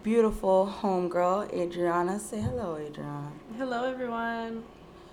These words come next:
Speaker 1: She's here to chime in. Um, today, Adriana and I went to downtown L A and we went to a Black Lives Matter protest. And, um,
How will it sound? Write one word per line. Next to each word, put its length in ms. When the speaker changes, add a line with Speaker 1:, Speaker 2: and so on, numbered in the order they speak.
Speaker 1:
She's 320
here 300
to 400
chime 460
in. 280
Um, 440
today, 420
Adriana 840
and 160
I 240
went 440
to 240
downtown 520
L 220
A 240
and 220
we 80
went 300
to 280
a 240
Black 460
Lives 400
Matter 400
protest. 800
And, 420
um, 580